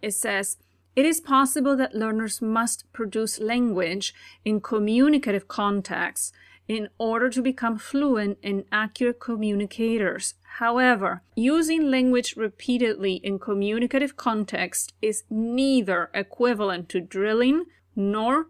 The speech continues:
to constructing the linguistic system itself." In other words, they acknowledge the role of output to increase fluency and accuracy, but they want to distinguish output, or producing language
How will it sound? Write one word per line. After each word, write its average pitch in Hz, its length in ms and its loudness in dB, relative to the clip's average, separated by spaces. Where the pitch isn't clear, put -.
to 233 100 -2
constructing 247 720 -2
the 262 100 0
linguistic 220 680 -2
system - 680 -6
itself." - 760 -8
In 226 160 0
other 247 180 4
words, 208 460 2
they 226 160 0
acknowledge 233 840 0
the 208 160 -4
role 202 220 0
of 269 180 0
output 254 480 2
to 254 140 0
increase 233 560 2
fluency 208 840 -2
and 214 200 -8
accuracy, 226 920 -2
but 208 480 2
they 208 260 2
want 214 380 0
to 233 220 0
distinguish 220 1160 0
output, 240 720 2
or 214 240 0
producing 226 520 -2
language 214 760 -2